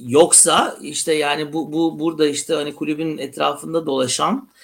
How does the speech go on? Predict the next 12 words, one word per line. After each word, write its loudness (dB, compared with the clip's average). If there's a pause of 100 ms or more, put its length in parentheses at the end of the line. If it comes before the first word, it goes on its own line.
(180)
ve -4
gerçekten 0
o -6
finansal 0
yapıyı -2
sağlayamayacak 0
olan -2
bir -2
sürü 0
adam 0
var -2
ve 2